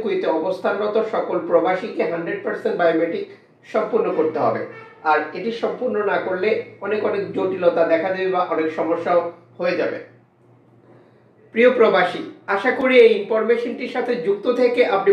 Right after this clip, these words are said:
বায়োমেট্রিকের এই প্রক্রিয়াটি সম্পূর্ণ করেছেন এবং আপনি ক্লিয়ার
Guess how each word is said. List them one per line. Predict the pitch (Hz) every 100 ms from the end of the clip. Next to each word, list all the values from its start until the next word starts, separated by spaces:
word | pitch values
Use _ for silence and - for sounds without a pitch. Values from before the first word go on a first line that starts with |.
| 185
বায়োমেট্রিকের | 190 202 220 220 226 254 - - - - 233
এই | 226
প্রক্রিয়াটি | 247 233 240 226 233 -
সম্পূর্ণ | 214 - 240 254 254
করেছেন | 262 - 269 - 196
এবং | 196 190 196
আপনি | 185 202 202 - -
ক্লিয়ার | 247 170